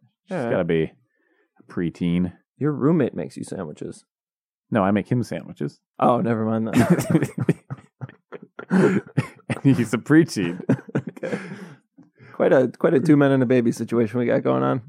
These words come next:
Speaker 1: <laughs> Well, that would be fun. Let's get a, how about, yeah.
Speaker 2: The baby could do worse.
Speaker 1: Bring, bring one into the fold. I think so. We could be fine fathers.
Speaker 2: <laughs> Yeah.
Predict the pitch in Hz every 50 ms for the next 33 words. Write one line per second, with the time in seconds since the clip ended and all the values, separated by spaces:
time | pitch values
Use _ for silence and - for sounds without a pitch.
0 | - _ - - - - - - 659 571 - 160 120 - - _ - - - -
1 | - - - _ _ - - - _ - - - - - - - - _ - 359
2 | 370 - - 104 85 - - - - - 87 - - _ _ _ _ _ _ _
3 | _ _ _ _ _ _ _ _ _ _ _ _ _ _ - - - - - -
4 | 104 90 - - 226 180 - 277 339 - - - _ - - - - _ _ -
5 | - _ - - - 123 113 - 127 113 117 117 117 120 123 139 151 139 - -
6 | _ _ - 156 131 123 117 - 127 117 110 104 98 95 92 87 87 98 98 95
7 | 92 - - - 453 - 415 147 - - - 98 110 - 349 392 - 381 339 330
8 | 196 - 330 320 339 330 220 - 92 92 - - - - - 208 156 135 -